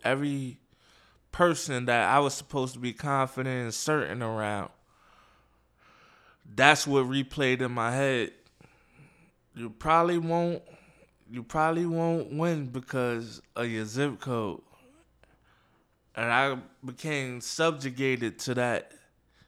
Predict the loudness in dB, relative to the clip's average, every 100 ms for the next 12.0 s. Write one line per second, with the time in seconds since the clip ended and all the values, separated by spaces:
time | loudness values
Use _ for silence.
0 | _ -6 2 4 2 2 0 0 0 0
1 | 2 0 -4 -12 -14 -14 -14 -12 -4 2
2 | 2 0 -2 6 6 6 0 2 0 -2
3 | 0 2 4 2 0 0 4 4 2 -2
4 | 0 2 2 4 4 4 2 0 -2 -4
5 | 0 2 2 -2 -4 -6 _ _ -20 -20
6 | -10 0 0 2 0 0 -2 -4 -2 -6
7 | -12 _ _ _ _ _ _ _ _ _
8 | _ _ _ _ _ _ _ -20 -20 _
9 | _ _ _ _ _ -8 -2 2 2 2
10 | -2 -2 0 -2 2 4 4 2 -2 -6
11 | -8 -8 -6 -2 0 0 0 -4 -10 -18